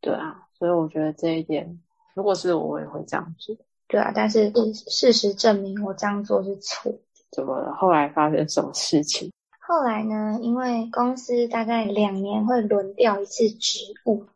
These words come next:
Speaker 2: 当时我想要去没去过的部门，因为想说趁年轻的时候多尝试。我们在跟老板讨论的时候，老板就突然冒出一句说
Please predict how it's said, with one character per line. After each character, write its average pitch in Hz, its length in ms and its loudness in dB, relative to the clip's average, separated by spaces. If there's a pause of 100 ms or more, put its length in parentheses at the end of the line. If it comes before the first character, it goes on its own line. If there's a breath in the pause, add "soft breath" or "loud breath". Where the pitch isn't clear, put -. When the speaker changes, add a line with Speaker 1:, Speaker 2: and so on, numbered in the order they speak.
(200)
Speaker 2:
当 277 240 2
时 226 200 2
我 208 160 4
想 202 200 -2
要 208 160 0
去 226 240 2
没 196 200 -2
去 214 200 -2
过 208 160 2
的 202 100 -10
部 196 300 0
门， 208 160 -16 (100)
因 220 140 -2
为 233 80 6
想 208 200 -4
说 202 160 2
趁 208 260 0
年 208 180 -6
轻 208 200 -4
的 202 60 -2
时 202 140 -2
候 202 140 0
多 202 260 -4
尝 214 320 -8
试。 208 260 -6 (160)
我 240 80 2
们 202 320 -2
在 226 240 0
跟 214 580 -2
老 196 200 -2
板 196 320 -4
讨 208 260 0
论 196 300 0
的 196 160 -8
时 - 160 -8
候， 202 320 -4 (260 soft breath)
老 208 160 4
板 214 220 0
就 233 100 2
突 220 180 -2
然 196 180 -4
冒 220 260 4
出 220 180 -4
一 196 80 0
句 208 220 -2
说 202 360 -2